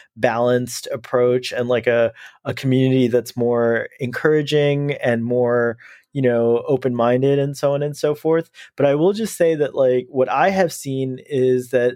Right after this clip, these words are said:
there's just these two extreme factions, like, these, like, extremely hyperbolized, like, negative, you know, the people who are saying it raped my childhood and, you know, these, like, crazy statements. And then there's this other faction, and I've been there a little bit too, because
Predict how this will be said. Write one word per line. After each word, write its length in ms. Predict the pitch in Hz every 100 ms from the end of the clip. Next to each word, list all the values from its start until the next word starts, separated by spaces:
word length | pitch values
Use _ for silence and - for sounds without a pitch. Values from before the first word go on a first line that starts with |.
| -
there's 240 | 131 139 127
just 240 | 156 -
these 240 | 165 139 -
two 240 | - 160
extreme 420 | 156 - 147 143
factions, 640 | 131 - - - 123 123 120
like, 220 | 117 117 _
these, 240 | - 120 113
like, 300 | 120 113 - - - -
extremely 580 | 123 - 147 147 147
hyperbolized, 800 | 127 135 - 135 127 127 123 127 120
like, 260 | 120 113
negative, 600 | 139 127 127 131 131 123 131
you 80 |
know, 100 | 127
the 80 | 123
people 280 | 123 135 123
who 60 | 131
are 60 |
saying 200 | 123 131
it 160 | 123 -
raped 240 | 127 127 123
my 140 | 120
childhood 580 | 110 104 113 123 120 113
and, 280 | 117 117 104
you 140 | 131
know, 80 | 120
these, 180 | 120 113
like, 240 | 120 104 - - - _
crazy 280 | - 135 135
statements. 640 | 127 135 131 131 127 127
And 120 | 143 156
then 100 | 170
there's 220 | 175 151
this 180 | 160 -
other 240 | 135 147 156
faction, 560 | - 117 - 131 123
and 140 | 123 123
I've 200 | 156 170
been 180 | 202 180
there 200 | 175 170
a 60 |
little 240 | 151 151 147
bit 200 | 156 151
too, 280 | - 185 156
because 480 | 147 143 143 131